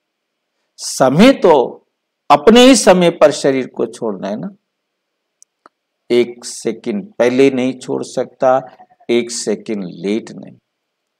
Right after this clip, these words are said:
क्योंकि उसका हिसाब किताब अपने accurate time पर पूरा होगा। और जब पूरा होगा,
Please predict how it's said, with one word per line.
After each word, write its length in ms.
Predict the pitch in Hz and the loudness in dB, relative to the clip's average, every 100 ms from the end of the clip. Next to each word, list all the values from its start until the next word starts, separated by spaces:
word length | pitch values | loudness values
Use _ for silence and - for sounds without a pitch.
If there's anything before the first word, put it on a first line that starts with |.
| _ _ _ | _ _ _
क्योंकि 500 | - 104 104 95 - - | -6 -6 -4 -8 -8 0
उसका 400 | 185 190 - 147 | 0 0 -8 -8
हिसाब 640 | 107 98 - - 113 117 - | -6 -8 -8 -6 -4 -6 -10
किताब 540 | 120 - 110 110 107 _ _ _ - | -14 -4 -2 -2 -4 _ _ _ -2
अपने 500 | 127 - 120 101 - _ _ 127 | -2 -2 -10 -10 -12 _ _ 2
accurate 680 | 151 - - 113 104 101 - - | 2 0 -10 -4 -4 -4 -12 -2
time 320 | 117 156 185 | 0 2 0
पर 420 | - - 104 95 95 - | -4 -8 -6 -6 -8 -10
पूरा 280 | 120 147 147 | 0 6 6
होगा। 600 | 135 139 135 139 139 - _ _ _ - | 4 0 2 0 0 -6 _ _ _ -4
और 220 | 101 85 | -4 -4
जब 200 | - 92 | -6 -8
पूरा 460 | - - 175 208 175 | -8 2 6 8 8
होगा, 520 | 135 131 110 113 | 6 2 2 2